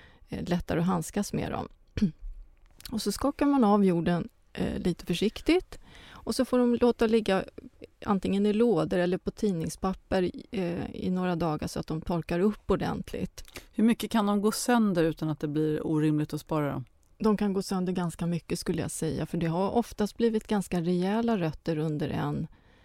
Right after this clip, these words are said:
Speaker 1: en sommar. Och jag vet att, eh, en del brukar skära itu dem,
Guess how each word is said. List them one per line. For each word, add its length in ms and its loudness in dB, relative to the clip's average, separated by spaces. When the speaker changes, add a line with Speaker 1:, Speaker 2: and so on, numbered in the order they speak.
Speaker 1:
en 260 -2
sommar. 680 0
Och 320 -4
jag 160 4
vet 480 2
att, 360 0
eh, 180 4
en 160 2
del 280 4
brukar 500 0
skära 420 2
itu 380 -2
dem, 300 -2